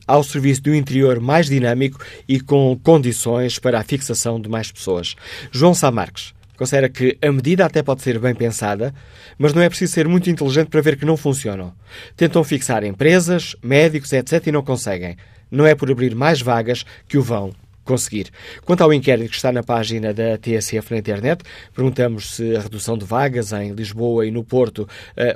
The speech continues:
poderá levar, eh, mais alunos para o interior.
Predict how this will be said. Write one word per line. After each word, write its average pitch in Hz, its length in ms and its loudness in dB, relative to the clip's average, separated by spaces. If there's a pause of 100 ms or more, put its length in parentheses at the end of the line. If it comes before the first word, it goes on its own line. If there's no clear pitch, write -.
poderá 139 440 2
levar, 127 440 2
eh, 113 220 -4
mais 127 260 0
alunos 127 300 -2
para 123 160 -2
o 123 60 -2
interior. 117 400 -2